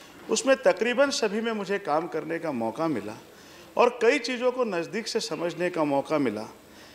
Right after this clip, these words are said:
मैं especially अरुण जी को और पार्टी के सभी नेताओं को धन्यवाद देता हूं कि उन्होंने मुझे इस काबिल समझा और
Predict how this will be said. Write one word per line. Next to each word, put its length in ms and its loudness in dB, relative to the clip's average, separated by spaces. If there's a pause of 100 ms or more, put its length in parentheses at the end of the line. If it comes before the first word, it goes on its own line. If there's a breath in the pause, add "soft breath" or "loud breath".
(220 loud breath)
मैं 160 4
especially 500 4
अरुण 300 2
जी 160 -2
को 220 4
और 220 2 (300)
पार्टी 320 2
के 140 0
सभी 320 0
नेताओं 420 2
को 100 0
धन्यवाद 440 2
देता 280 -2
हूं 100 -4
कि 100 -8
उन्होंने 240 -2
मुझे 220 0
इस 100 0
काबिल 340 2
समझा 340 -2
और 200 2